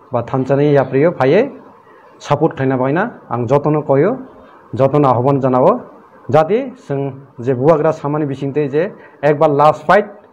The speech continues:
unity khlaiye waisa sing fight khlaina kana, mane sini Tripura sani fan busuk tong. Be bini bagai no kuno by force sing kebun khlaiya, nung phaina nangna abo kuno kok gaya. Karon ongka jani jar ekta,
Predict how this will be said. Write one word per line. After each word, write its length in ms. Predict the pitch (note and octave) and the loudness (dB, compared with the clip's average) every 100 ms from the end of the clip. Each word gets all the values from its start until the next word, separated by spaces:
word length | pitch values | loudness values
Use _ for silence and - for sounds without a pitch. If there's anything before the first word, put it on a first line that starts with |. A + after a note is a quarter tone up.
| _ _ _ _ | _ _ _ _
unity 440 | D#3+ F3+ F#3 G3+ F#3+ | 2 4 4 2 0
khlaiye 320 | E3 D#3 F#3 | 2 4 4
waisa 260 | D#3 C#3 | 2 2
sing 200 | D#3+ D#3+ | 0 -4
fight 280 | D3+ - E3 | -4 -4 -4
khlaina 260 | - C#3+ B2 | -4 -8 -6
kana, 340 | C3+ E3+ C4 - - - _ | -6 -8 -10 -16 -20 -20 _
mane 240 | - D3+ A#3 | -2 0 0
sini 220 | A3 C#3+ | 0 -4
Tripura 240 | D3 C#3+ D3+ | 0 0 2
sani 180 | C#3+ | 0
fan 460 | D3 D3 F#3 C4+ - - - C3+ | -2 -2 -2 -4 -12 -20 -14 -10
busuk 300 | C3+ F#3 D#3+ | -4 -2 -2
tong. 240 | G#2 F#2 - - - _ _ - - - _ | -6 -8 -18 -20 -20 _ _ -20 -20 -20 _
Be 100 | D3 | 2
bini 200 | C#3 F3 | 4 6
bagai 220 | F3 F3+ | 6 4
no 100 | F#3 F#3+ | 4 2
kuno 500 | F3+ F#3 G3 G3 - - - _ _ _ _ _ _ _ | 2 2 2 0 -6 -20 -20 _ _ _ _ _ _ _
by 320 | F3 D3 D#3 F3 | -12 0 0 2
force 400 | G3+ G3 G3 - _ _ _ _ | -2 -4 -6 -20 _ _ _ _
sing 160 | _ D3+ | _ -4
kebun 280 | F3+ F3+ F#3+ | 0 2 2
khlaiya, 400 | F#3+ C3+ D#3 B3 - - | 0 0 0 -2 -8 -6
nung 160 | D3 C#3+ | -4 -2
phaina 220 | D3 D#3 | -2 0
nangna 260 | D#3 D3 | 0 0
abo 140 | C#3 C#3 | -2 -2
kuno 160 | D#3 | -4
kok 220 | D3+ D3+ C3+ | 0 0 0
gaya. 240 | D#3+ - - - - - | -2 -2 -12 -20 -20 -2
Karon 240 | D#3 E3+ | 2 2
ongka 320 | F3 F3 F#3 D#3+ | -2 0 0 0
jani 200 | D3+ D#3 | -2 0
jar 120 | D#3 | 0
ekta, 480 | D3+ D#3+ F#3 B3 | 2 2 2 0